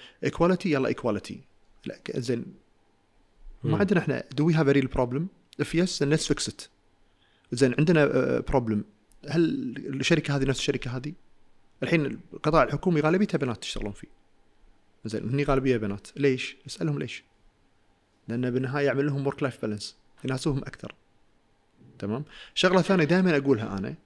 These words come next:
Speaker 1: إحنا بالفطرة، بالفطرة، لو شفت بتكلم بين الحيوانات، بين كذا، دائمًا ال-، الش-، الرجال هو اللي impress المرأة، مو العكس. في الأساس هي اللي تنخطب في أي مكان في الدنيا. تمام؟ فما يصير بعد،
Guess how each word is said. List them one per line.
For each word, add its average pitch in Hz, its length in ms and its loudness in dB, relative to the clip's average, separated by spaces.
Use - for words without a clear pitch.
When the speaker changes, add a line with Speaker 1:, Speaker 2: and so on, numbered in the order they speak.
Speaker 1:
إحنا 139 140 -2
بالفطرة، 139 400 2
بالفطرة، 123 500 -6
لو 117 100 -8
شفت - 300 -8
بتكلم 117 340 -10
بين 120 160 -2
الحيوانات، 110 600 -6
بين 113 140 -6
كذا، 107 240 -10
دائمًا 196 540 6
ال-، 120 320 4
الش-، - 180 -4
الرجال 139 500 2
هو 160 160 4
اللي 135 280 2
impress 135 360 -4
المرأة، 104 520 -10
مو 139 80 -2
العكس. - 420 -6
في - 60 -12
الأساس - 480 -10
هي 160 120 6
اللي 156 120 4
تنخطب - 480 -4
في - 200 -4
أي 156 80 6
مكان 165 220 0
في 120 100 -8
الدنيا. 104 400 -8
تمام؟ 131 260 -6
فما 139 260 4
يصير 226 240 2
بعد، 180 300 -2